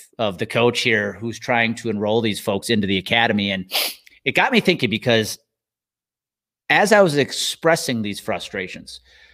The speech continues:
to Amy, and everybody, if you're listening and you listen in routinely, you know who Amy is. She's my better half.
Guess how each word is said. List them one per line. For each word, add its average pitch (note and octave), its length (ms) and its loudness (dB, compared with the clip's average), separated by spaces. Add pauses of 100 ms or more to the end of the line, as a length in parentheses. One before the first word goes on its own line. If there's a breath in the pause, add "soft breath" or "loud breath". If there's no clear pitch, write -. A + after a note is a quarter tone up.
(160 soft breath)
to A2 420 0
Amy, A#2+ 480 0 (220)
and G#2 80 -10
everybody, G#2 500 -4
if G2+ 160 -6
you're A2+ 100 -4
listening A2+ 340 -2
and G#2+ 80 0
you G#2 100 -2
listen G#2+ 260 -4
in G#2 120 0
routinely, G#2 420 0
you G2+ 60 -2
know G#2+ 160 -2
who G#2+ 160 -4
Amy A2+ 300 2
is. A2+ 160 2
She's - 240 -8
my F#2+ 140 -6
better A#2 280 4
half. B2+ 360 2